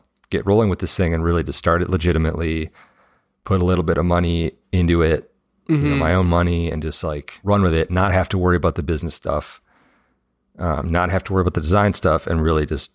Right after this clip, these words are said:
Speaker 1: be able to focus on building the thing."
Speaker 2: Yeah.
Speaker 1: Um, building the app itself.
Speaker 2: Yeah.
Speaker 1: Which I think worked out pretty well.
Speaker 2: Yeah. Yeah, and I, I had a similar experience with, like, Mega Maker was the first thing I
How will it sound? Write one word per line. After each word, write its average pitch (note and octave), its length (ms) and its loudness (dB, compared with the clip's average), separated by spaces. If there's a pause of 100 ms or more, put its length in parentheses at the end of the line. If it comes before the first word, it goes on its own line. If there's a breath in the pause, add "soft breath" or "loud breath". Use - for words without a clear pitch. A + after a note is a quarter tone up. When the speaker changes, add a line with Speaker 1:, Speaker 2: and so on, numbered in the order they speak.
(120)
Speaker 1:
be E2+ 140 0
able D#2 180 2
to D2+ 140 -2
focus - 460 -2
on D#2 460 0
building D#2+ 480 0
the D#2 100 -2
thing." E2 580 0 (260)
Speaker 2:
Yeah. C3+ 340 -2 (880)
Speaker 1:
Um, D#2 320 0
building E2+ 300 2
the D#2+ 100 -2
app D#2+ 240 -2
itself. - 600 -4 (120)
Speaker 2:
Yeah. C3 280 -2
Speaker 1:
Which - 560 -12
I F2+ 60 -8
think F2+ 220 -6
worked D#2 220 -4
out D2+ 160 -4
pretty E2 140 -8
well. E2 260 -8 (220)
Speaker 2:
Yeah. A3 320 0 (680 loud breath)
Yeah, B3 200 -2
and G#3+ 300 -2 (380)
I, F#3+ 200 2 (160)
I A3+ 100 0
had C4+ 100 0
a A#3 60 0
similar A3 340 -2
experience G3+ 680 0
with, C#3+ 480 0 (340)
like, D3+ 160 -2
Mega E3+ 380 0
Maker C#3+ 460 2
was C#3 160 0
the - 80 -2
first E3+ 340 0
thing D#3 180 0
I C#3 160 0